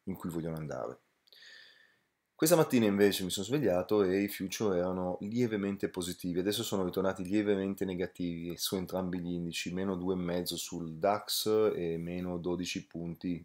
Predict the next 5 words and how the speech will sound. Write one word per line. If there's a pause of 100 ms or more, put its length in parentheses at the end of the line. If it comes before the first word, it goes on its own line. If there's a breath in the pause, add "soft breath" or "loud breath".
(100)
eh,
sull'Italy. (1700 loud breath)
Suggerisco
sempre
prudenza,